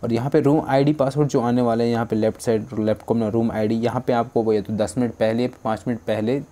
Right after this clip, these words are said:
दे देता है, तो आप लोग वहाँ से ज्वाइन कर सकते हो। और रही बात, सबसे जो इंपॉर्टेंट बात होती है कि जो पैसे डिस्ट्रीब्यूट कहाँ पे होते हैं, तो भाई पैसों का डिस्ट्रीब्यूशन, आ, फोर्टीन, मतलब बारह घंटे के अंदर ही हो जाते हैं। अगर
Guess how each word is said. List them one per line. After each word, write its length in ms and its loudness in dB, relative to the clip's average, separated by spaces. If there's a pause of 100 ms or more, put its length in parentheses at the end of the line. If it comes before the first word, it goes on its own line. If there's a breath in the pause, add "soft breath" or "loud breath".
दे 280 -4
देता 280 -6
है, 100 -2
तो 100 -6
आप 220 -6
लोग 120 0
वहाँ 200 -6
से 200 -2 (560 loud breath)
ज्वाइन 280 2
कर 180 0
सकते 340 -4
हो। 80 -6 (300)
और 200 2
रही 220 2
बात, 180 2
सबसे 260 -2
जो 80 4
इंपॉर्टेंट 460 2
बात 220 0
होती 120 -4
है 40 -2
कि 60 -4
जो 120 0
पैसे 400 0
डिस्ट्रीब्यूट 580 -2
कहाँ 500 -2
पे 100 4
होते 360 -4
हैं, 120 -6 (340 loud breath)
तो 60 -6
भाई 120 2
पैसों 540 -6
का 120 0
डिस्ट्रीब्यूशन, 960 0 (1500)
आ, 320 0
फोर्टीन, 720 0
मतलब 320 0 (340)
बारह 320 2
घंटे 320 -2
के 60 -2
अंदर 240 0
ही 60 2
हो 120 2
जाते 280 -4
हैं। 140 -2
अगर 280 -2